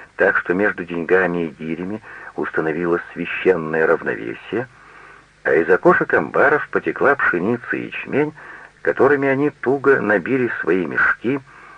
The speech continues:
большие двойные мешки, широко растопырившиеся на боках тяжело шагавших вьючных ослов.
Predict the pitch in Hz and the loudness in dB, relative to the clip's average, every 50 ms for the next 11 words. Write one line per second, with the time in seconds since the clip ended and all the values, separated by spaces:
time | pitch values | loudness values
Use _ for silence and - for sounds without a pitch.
0 | - - - 80 80 78 - - - 156 156 143 135 104 - - 92 98 98 87 | -12 -4 0 2 2 2 2 2 2 4 4 4 2 2 2 4 4 4 4 4
1 | 90 101 92 82 76 64 57 - - - - - - 98 120 131 131 - - - | 0 0 0 0 0 -2 -2 -2 -2 -2 -2 -4 -4 -2 -2 -4 -4 -8 -20 -20
2 | - - - - - - - 87 87 90 - 110 107 107 101 - - - 82 - | -20 -20 -14 -4 -2 2 4 4 4 4 4 4 4 4 4 2 0 -2 0 0
3 | 87 101 104 101 95 - - - 95 92 - - - 87 87 82 76 80 78 - | 0 0 0 0 0 -2 -2 0 -2 -4 -4 -2 -2 0 0 2 2 0 0 2
4 | - 90 92 82 - - - - - - - - - _ - - 90 90 87 82 | 4 4 4 4 4 0 -4 -10 -14 -16 -16 -18 -20 _ -6 -2 0 2 2 2
5 | 76 87 98 95 - - 78 71 - 78 92 104 107 - - - 101 - - - | 4 2 2 2 2 0 0 0 2 2 2 4 2 0 -2 -2 -4 -6 -8 -14
6 | - 64 64 82 101 95 - - - 95 92 - 87 - - - - - 104 50 | -14 -8 -4 -2 -2 -2 -4 -8 -8 -8 -4 -2 -2 -2 -2 -4 -8 -4 -4 -4
7 | - - | -4 -4